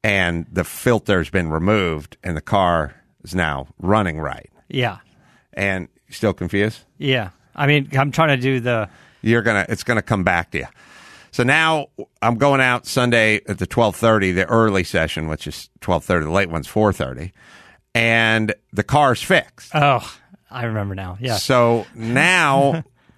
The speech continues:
Speaker 2: <laughs>
Speaker 1: I go out there, and now we're running a, a race,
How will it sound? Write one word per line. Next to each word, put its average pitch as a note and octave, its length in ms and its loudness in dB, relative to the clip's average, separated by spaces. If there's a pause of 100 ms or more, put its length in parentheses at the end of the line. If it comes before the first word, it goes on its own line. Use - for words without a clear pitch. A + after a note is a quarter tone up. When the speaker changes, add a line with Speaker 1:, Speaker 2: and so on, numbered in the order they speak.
(160)
Speaker 2:
<laughs> - 560 -20
Speaker 1:
I C3 220 2
go C3 240 4
out A2+ 280 2
there, F#2 540 2
and A#2+ 100 0
now G3 220 4
we're D#3 120 4
running B2 420 2
a, E2 200 0 (160)
a G2 80 2
race, F#2 560 0